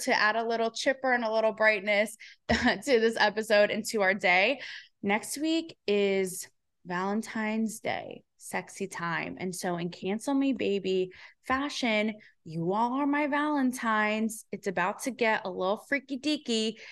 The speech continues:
It's gonna be much lighter. And I have a very, very exciting, um, announcement that is Valentine adjacent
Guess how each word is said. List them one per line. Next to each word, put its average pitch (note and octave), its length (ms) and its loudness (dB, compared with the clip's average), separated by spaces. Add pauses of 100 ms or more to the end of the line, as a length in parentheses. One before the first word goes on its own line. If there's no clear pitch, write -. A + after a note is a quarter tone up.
(140)
It's - 100 -16
gonna G#3+ 200 0
be A3 140 -2
much G3+ 380 0
lighter. G3 500 4
And F#3 140 -2
I F3+ 60 0
have F#3 220 -6
a F3+ 80 0
very, F#3 560 2
very F#3 380 2
exciting, D#3+ 760 -2 (300)
um, E3 340 -2
announcement E3+ 680 -4
that E3 180 -4
is D#3+ 460 -4
Valentine F3 1000 -4
adjacent A#3+ 720 -4